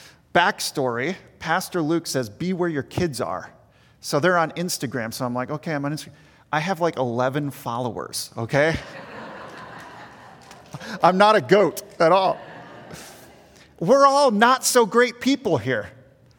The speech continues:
We can't decide when the event starts or when it ends. Other people do for us. We don't decide when the game will start. We have to accommodate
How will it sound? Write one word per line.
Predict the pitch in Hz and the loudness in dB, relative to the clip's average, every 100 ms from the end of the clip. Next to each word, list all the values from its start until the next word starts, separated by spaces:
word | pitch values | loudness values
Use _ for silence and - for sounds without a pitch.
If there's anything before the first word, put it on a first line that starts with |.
| _ _ _ _ _ - | _ _ _ _ _ -4
We | 175 269 | 0 0
can't | - 277 269 277 | 2 0 0 -2
decide | 196 151 214 240 254 180 | 0 2 4 4 4 2
when | 180 214 | 0 2
the | 196 | 4
event | 185 151 190 147 | 4 4 0 0
starts | - - 180 165 135 - - | -4 0 0 0 -2 -6 -4
or | 175 | 0
when | 170 185 | 2 2
it | 170 - | 0 -4
ends. | 160 156 123 117 104 - - _ - | -2 -2 -2 -6 -8 -8 -12 _ 0
Other | 254 269 | 0 0
people | - 202 - 165 | 0 -2 2 0
do | 123 131 | 2 -2
for | - 127 117 | -2 -4 -2
us. | 110 - | -4 -2
We | 208 | 2
don't | 254 262 | 4 2
decide | 208 - 233 220 220 180 | -2 0 2 4 2 0
when | 214 | 0
the | 208 | 0
game | 165 220 240 226 | 2 2 2 2
will | 214 | 0
start. | 180 - 160 139 113 - - _ _ _ _ _ - | 0 -2 0 0 -2 -8 -18 _ _ _ _ _ -4
We | 180 240 | 0 4
have | 269 - | 4 2
to | 254 | 0
accommodate | 226 - 226 226 220 220 | 0 2 2 2 2 2